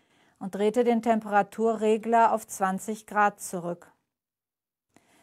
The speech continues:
Mit neunzig Stundenkilometern schoss er neben dem anderen Auto durch den Nebel. Sollte er bremsen und rechts ranfahren?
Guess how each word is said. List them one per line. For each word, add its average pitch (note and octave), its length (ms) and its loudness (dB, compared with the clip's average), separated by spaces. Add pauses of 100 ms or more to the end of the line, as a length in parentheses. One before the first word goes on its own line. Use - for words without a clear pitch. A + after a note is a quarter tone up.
(200)
Mit F#3+ 160 -8
neunzig A#3+ 580 0
Stundenkilometern A#3 1120 -2
schoss G#3+ 360 -2
er A3 160 0
neben G3+ 340 0
dem A3 180 -2
anderen G3 500 -6
Auto F#3 380 -2
durch G3+ 240 -6
den G#3+ 220 -2
Nebel. F#3+ 460 -2 (600)
Sollte E3 380 -10
er E3+ 160 -6
bremsen G3+ 680 -2
und G3+ 240 -8
rechts - 400 -6
ranfahren? A3+ 680 -4